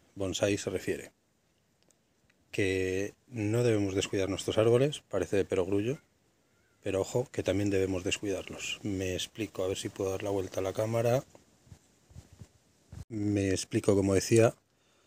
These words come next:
analizando lo que ha sucedido a los arbolitos, o analizando lo que cae de otros arbolitos. Ahí hay un saco que pienso llenar de cien litros con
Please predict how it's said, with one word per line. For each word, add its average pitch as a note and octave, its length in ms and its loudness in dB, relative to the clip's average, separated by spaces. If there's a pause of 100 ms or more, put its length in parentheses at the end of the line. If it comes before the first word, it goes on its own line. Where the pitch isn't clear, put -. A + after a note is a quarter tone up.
(320)
analizando G#2+ 760 4
lo F#2+ 100 0
que G#2 100 6
ha F#2+ 60 8
sucedido F#2+ 400 4
a - 20 2
los F2 100 4
arbolitos, F2+ 580 4
o F#2+ 220 10
analizando F#2+ 480 6
lo G#2+ 100 6
que F#2+ 120 4
cae G2 160 6
de F#2+ 120 4
otros F2+ 200 4
arbolitos. F#2 640 2 (360)
Ahí G#2 220 0
hay G2 160 0
un F#2+ 160 -4
saco G#2 320 2
que F#2+ 280 2
pienso G#2 320 0
llenar G2 360 2
de F#2+ 100 2
cien G2+ 300 0
litros G2+ 420 0
con G2 560 -2